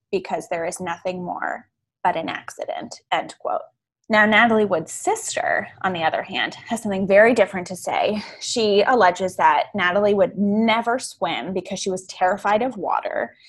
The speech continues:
and that she would never have left the yacht on her own on a dinghy,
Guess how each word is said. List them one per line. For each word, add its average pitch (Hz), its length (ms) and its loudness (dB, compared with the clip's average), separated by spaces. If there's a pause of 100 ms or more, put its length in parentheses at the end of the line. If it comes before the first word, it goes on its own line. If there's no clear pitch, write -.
(300)
and 208 140 2
that 202 160 -2
she 208 140 -2
would 185 160 0
never 202 340 2
have 294 260 0
left - 480 -2 (100)
the 202 80 0
yacht 180 460 0 (500)
on 190 180 4
her 202 220 -2
own 180 480 -2 (120)
on 185 160 0
a 175 60 -2
dinghy, 180 680 -4